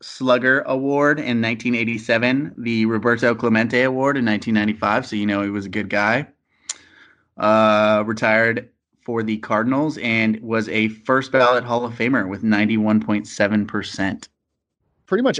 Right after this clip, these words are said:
Speaker 2: only remembered as a Cardinal. No one thinks of him as a Padre. Not one person thinks of him as a
Speaker 1: There,
Speaker 2: Padre.
Speaker 1: there's a couple of videos of, like, him doing flips on the Padres, but that's about it.
Speaker 2: Well, it's that one play where the ball's hit up the middle and it hits a rock or a spigot and then goes to his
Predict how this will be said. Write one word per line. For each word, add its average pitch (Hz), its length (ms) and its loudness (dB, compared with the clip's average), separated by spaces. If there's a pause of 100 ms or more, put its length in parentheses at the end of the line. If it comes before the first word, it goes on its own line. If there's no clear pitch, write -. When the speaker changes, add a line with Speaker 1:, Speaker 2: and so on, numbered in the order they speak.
Speaker 2:
only 160 280 2
remembered 135 460 2
as 117 120 -8
a 120 60 -10
Cardinal. 123 460 -4 (340)
No 151 160 4
one 170 160 4
thinks 151 200 0
of 131 80 -2
him 127 140 2
as 117 80 -6
a 117 60 -10
Padre. 117 260 -4
Not 147 160 0
one 147 200 2
person 127 380 -2 (140)
thinks - 180 -14
of 123 60 -12
him 123 80 -8
as - 60 2
a 165 40 6
Speaker 1:
There, 165 80 2
Speaker 2:
Padre. 127 360 -6
Speaker 1:
there's 185 160 2
a 202 80 2
couple 214 320 4
of 185 80 2
videos 170 400 2
of, 131 120 -4
like, 120 200 0
him 139 240 -2
doing 123 200 0
flips 110 480 -4
on 110 80 -2
the 107 60 -2
Padres, 101 460 -4
but 110 80 -14
that's 110 200 0
about 107 220 -2
it. 98 320 -8
Speaker 2:
Well, 202 160 4
it's - 80 0
that 175 160 4
one 185 220 2
play 180 400 2
where 160 160 0
the 143 80 -2
ball's 143 320 0
hit 156 80 -2
up - 80 -6
the 139 60 -8
middle 147 340 2
and 131 80 0
it 123 40 -4
hits 143 140 -4
a 127 60 -2
rock 127 440 2
or 123 120 -2
a 117 40 -6
spigot 143 540 -2
and 143 100 -6
then 135 120 -4
goes 139 180 0
to 139 120 -4
his 117 200 -4